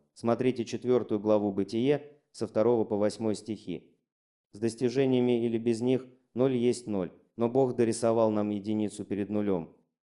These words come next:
С Богом, с помощью всего того, что сделал для нас Иисус,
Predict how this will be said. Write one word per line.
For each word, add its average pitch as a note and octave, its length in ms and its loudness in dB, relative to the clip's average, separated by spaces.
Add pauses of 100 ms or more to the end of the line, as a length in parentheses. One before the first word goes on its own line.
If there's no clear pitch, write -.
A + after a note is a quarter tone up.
(260)
С G#2 80 -12
Богом, C3+ 540 2 (100)
с - 80 -20
помощью C3 440 2
всего B2 280 0
того, A2+ 300 2
что A2 200 -2
сделал G#2+ 380 2
для G#2 180 0
нас G#2 260 -2
Иисус, G#2+ 420 -4